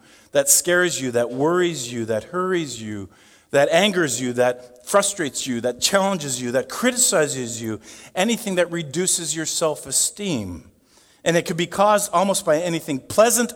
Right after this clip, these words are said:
or even unpleasant, as we're familiar with. Experts actually say that getting married is actually more stressful than getting fired from your job. Hmm.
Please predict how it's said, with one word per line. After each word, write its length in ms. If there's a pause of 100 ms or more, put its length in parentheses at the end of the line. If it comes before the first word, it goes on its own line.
or 240
even 340
unpleasant, 600
as 200
we're 140
familiar 420
with. 320 (520)
Experts 560
actually 360
say 360
that 260
getting 340
married 440
is 160
actually 340
more 200
stressful 760 (300)
than 140
getting 260
fired 460
from 180
your 140
job. 520 (960)
Hmm. 280